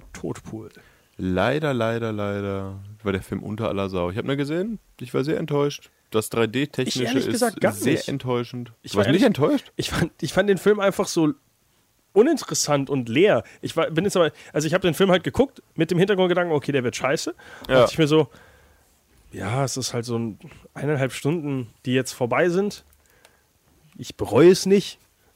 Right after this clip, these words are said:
Speaker 1: aber ich hätte sie auch, ich hätte auch was anderes gucken können, keine Ahnung. Es
Speaker 2: Die
Speaker 1: ist halt
Speaker 2: Darsteller waren halt gar nicht so schlecht hier, auch so, äh, Ryan Reynolds und, äh, Blake Lively machen einen recht guten Job. Und
Speaker 1: Ja, die machen jetzt auch Babys.
Speaker 2: Ja, die waren auch damals schon am Baby machen. Du hast
Speaker 1: Hä?
Speaker 2: noch
Speaker 1: Nein, die haben sich doch da erst getroffen.
Speaker 2: Ach so, ja,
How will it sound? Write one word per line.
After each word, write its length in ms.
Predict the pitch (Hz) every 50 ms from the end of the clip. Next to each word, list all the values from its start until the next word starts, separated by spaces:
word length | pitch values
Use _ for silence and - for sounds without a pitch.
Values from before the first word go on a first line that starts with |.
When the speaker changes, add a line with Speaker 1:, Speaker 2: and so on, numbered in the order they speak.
| _ _
Speaker 1:
aber 160 | 127 120 123
ich 100 | 123 -
hätte 160 | 139 139 139 -
sie 100 | 143 127
auch, 220 | 127 131 120 -
ich 120 | - 113
hätte 140 | 127 127 147
auch 40 | 139
was 100 | 131 -
anderes 340 | - 127 160 190 190 180 -
gucken 220 | - 196 202 202 175
können, 240 | - 185 185 180
keine 280 | 175 - - 110 120 110
Ahnung. 300 | 104 123 139 139 123 113
Es 100 | 107 -
Speaker 2:
Die 60 | - 113
Speaker 1:
ist 60 | 101
halt 100 | 113 113
Speaker 2:
Darsteller 260 | 139 - - 156 151
waren 140 | 135 143 147
halt 100 | 147 139
gar 140 | 127 131 135
nicht 100 | 147 139
so 80 | 147 143
schlecht 340 | - - - 254 233 -
hier, 200 | - - 113 -
auch 100 | 113 104
so, 100 | 101 107
äh, 40 | 98
Ryan 340 | 101 101 98 101 107 110 110
Reynolds 380 | 104 110 135 147 151 135 - -
und, 240 | 107 107 101 101 - - -
äh, 240 | - - 104 101 95
Blake 360 | 95 101 101 104 107 107 110
Lively 300 | 107 117 127 143 143 139
machen 280 | 131 123 123 127 120 - -
einen 100 | 110 107
recht 300 | - 123 139 - - -
guten 340 | - 120 - - 110 104
Job. 300 | 98 101 123 170 - - -
Und 140 | - 113 110
Speaker 1:
Ja, 40 | 98
die 100 | 104 107
machen 260 | 110 113 104 - 113
jetzt 160 | 107 101 101
auch 140 | 104 95 95
Babys. 560 | 92 98 127 170 220 156 101 - - - -
Speaker 2:
Ja, 60 | - 82
die 100 | 90 78
waren 140 | 82 82 85
auch 60 | 85
damals 320 | - 87 107 127 123 -
schon 100 | - 90
am 320 | 87 87 87 85 85 90 -
Baby 320 | - 92 98 101 95 98 98
machen. 460 | 98 98 95 98 98 101 104 104 101
Du 60 | 101
hast 100 | 101 -
Speaker 1:
Hä? 140 | 131 147 160
Speaker 2:
noch 60 | - - -
Speaker 1:
Nein, 160 | 107 110 107
die 40 | 107
haben 80 | 104
sich 120 | 104 101 -
doch 120 | - 98
da 120 | 110 107 98
erst 180 | 92 95 -
getroffen. 320 | - - - 180 - - -
Speaker 2:
Ach 80 | - -
so, 120 | - -
ja, 220 | 85 82 80 80